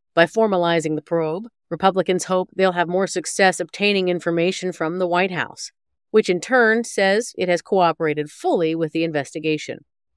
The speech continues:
This came the same day that Hunter Biden, who claims that his father had no involvement in his business dealings, defied a House committee subpoena for a closed-door deposition,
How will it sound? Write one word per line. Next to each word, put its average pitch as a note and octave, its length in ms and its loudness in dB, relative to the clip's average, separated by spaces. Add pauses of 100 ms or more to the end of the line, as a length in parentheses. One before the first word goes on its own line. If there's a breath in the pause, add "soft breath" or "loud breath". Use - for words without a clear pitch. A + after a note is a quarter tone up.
(440)
This E3+ 180 -2
came F3+ 280 2
the D#3+ 60 -2
same F#3 380 2
day F#3 220 8
that F#3 160 2
Hunter F#3 280 0
Biden, F3 580 4
who E3 120 -8
claims A3 480 0
that G3+ 200 0
his G#3 260 -4
father G3+ 380 2
had G3+ 180 0
no F#3+ 260 0
involvement G3 560 2
in E3+ 100 -2
his D#3+ 140 -2
business E3+ 420 -2
dealings, C#3+ 560 -4 (560)
defied G3 600 2
a E3+ 60 2
House E3+ 240 0
committee E3 420 -2
subpoena D#3+ 720 -6
for D#3 160 -4
a C#3+ 60 -2
closed-door F3 640 0
deposition, D3+ 720 0